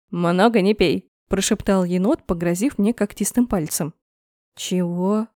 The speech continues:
растерянно произнесла я, но зверька уже и след простыл, а в качестве ответа вернулся Яр.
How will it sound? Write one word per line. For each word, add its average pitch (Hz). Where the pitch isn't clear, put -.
растерянно 196
произнесла 185
я, 269
но 208
зверька 339
уже 330
и 302
след 285
простыл, 185
а 226
в -
качестве -
ответа 330
вернулся 285
Яр. 285